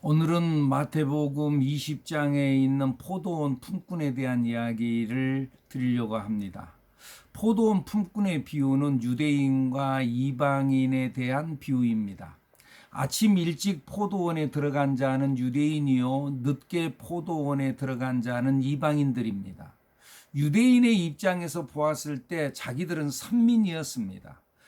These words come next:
그런데 이방인들도 차별 없이 대하는 하나님이 불만이었습니다. 그래서 원망합니다. 결국 이 일로 말미암아 예수님께서는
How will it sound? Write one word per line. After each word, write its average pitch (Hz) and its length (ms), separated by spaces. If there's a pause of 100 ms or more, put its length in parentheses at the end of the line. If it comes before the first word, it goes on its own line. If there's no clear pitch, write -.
(220)
그런데 214 400
이방인들도 190 1080
차별 262 460
없이 196 460
대하는 143 500
하나님이 143 840
불만이었습니다. 123 1160
그래서 120 680 (300)
원망합니다. 156 1200 (800)
결국 208 400
이 220 200
일로 302 240
말미암아 147 1000 (240)
예수님께서는 175 1200